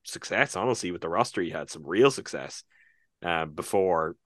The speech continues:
<laughs> Sean Marks and those above him decided to build an entirely different type of nets, and that has worked out great. But Kenny Atkinson had a good thing going there, and, like, beyond that, he's gone and he's picked up really interesting assistant coaching experience. He's been around good teams,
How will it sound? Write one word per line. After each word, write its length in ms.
<laughs> 1200
Sean 360
Marks 500
and 280
those 220
above 280
him 160
decided 420
to 80
build 240
an 80
entirely 440
different 360
type 220
of 80
nets, 340
and 120
that 120
has 140
worked 220
out 160
great. 360
But 300
Kenny 160
Atkinson 560
had 100
a 60
good 200
thing 180
going 320
there, 380
and, 320
like, 220
beyond 360
that, 180
he's 180
gone 200
and 40
he's 100
picked 220
up 140
really 260
interesting 760
assistant 400
coaching 300
experience. 520
He's 140
been 160
around 280
good 220
teams, 480